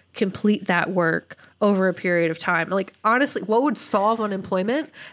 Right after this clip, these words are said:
is if they went back to the previous method, which was to have someone work the morning shift and someone work the afternoon shift and someone work the night shift. And then everyone kind of exists within that shift cycle. And then they have enough time to, like, do dishes when they're home,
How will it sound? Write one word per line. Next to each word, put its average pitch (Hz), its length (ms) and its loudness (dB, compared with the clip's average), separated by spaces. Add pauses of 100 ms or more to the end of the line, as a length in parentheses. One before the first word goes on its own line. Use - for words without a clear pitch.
is 214 220 -2
if 226 180 2
they 202 140 4
went 190 340 2
back 262 680 0 (500)
to 262 180 2
the 202 160 2
previous 277 560 2
method, 170 400 0
which 180 180 -4
was 185 120 0
to - 100 -4
have 180 140 -2
someone 185 260 -2
work 180 200 -2
the 175 80 -2
morning 165 300 -2
shift 359 360 -2
and 196 100 -6
someone 170 300 -2
work 156 180 -2
the 170 100 -6
afternoon 170 580 -2
shift - 360 -4
and 196 140 -2
someone 170 300 0
work 170 160 2
the 233 100 2
night 180 260 -2
shift. - 380 -2 (240)
And 220 140 4
then 226 160 2
everyone 214 380 2
kind 208 180 -2
of 220 100 -2
exists 190 420 0
within 208 320 2
that 180 140 0
shift 240 240 -2
cycle. 196 460 0
And 196 140 2
then 185 100 0
they 185 100 -2
have 185 160 0
enough 185 240 0
time 196 300 0
to, - 100 -6
like, - 180 -4 (120)
do 190 140 0
dishes 185 420 0
when 226 120 -2
they're 214 140 0
home, 208 460 0